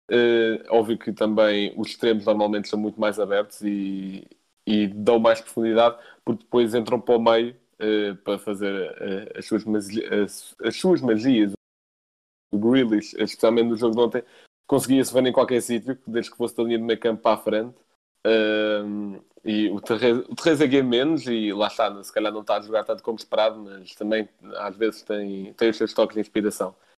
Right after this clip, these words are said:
O segundo f-, fator que eu acho que também é muito importante é a segurança que o meio campo dá, porque como já falámos, o, os centrais não são os melhores, especialmente agora o, o Mings, que está numa fase mais apagada. Eu acho que é muito importante ter, eh, aquele duplo pivô do Douglas Luiz e do Marquinhos,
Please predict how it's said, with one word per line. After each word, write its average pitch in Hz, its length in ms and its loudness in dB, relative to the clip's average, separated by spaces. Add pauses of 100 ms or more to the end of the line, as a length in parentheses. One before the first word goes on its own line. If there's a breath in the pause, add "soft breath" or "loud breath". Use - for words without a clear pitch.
(200)
O 135 100 2
segundo 165 320 0
f-, 160 140 -14
fator 165 440 4
que 135 100 -4
eu 131 80 4
acho 123 200 -2
que 127 360 -4
também 123 220 0
é 127 40 0
muito 135 180 -2
importante 135 440 0
é 135 60 4
a 135 40 0
segurança 131 480 -4
que - 100 -14
o 135 40 -2
meio 131 140 0
campo 127 260 -4
dá, 113 280 2 (360 soft breath)
porque 107 160 -4
como 113 240 2
já 117 160 4
falámos, 113 440 0
o, 117 200 -4
os 117 100 -8
centrais 120 400 2
não 123 100 -6
são 123 160 -4
os 107 100 -4
melhores, 113 340 0
especialmente 110 500 -4
agora 104 480 0
o, 101 580 -6
o - 100 -6
Mings, 104 540 0 (300)
que 113 100 0 (260)
está 95 180 2
numa 101 200 0
fase 107 260 2
mais 104 180 -2
apagada. 107 500 2 (220 soft breath)
Eu - 60 2
acho 113 120 0
que 127 60 -2
é 120 40 4
muito 120 200 -2
importante 120 460 -2
ter, 123 200 2
eh, 117 340 2
aquele 117 540 0
duplo 120 300 -4
pivô 113 420 2
do 113 380 -6
Douglas 107 380 -10
Luiz 110 240 -14
e 110 40 -10
do 104 80 -14
Marquinhos, 107 540 -10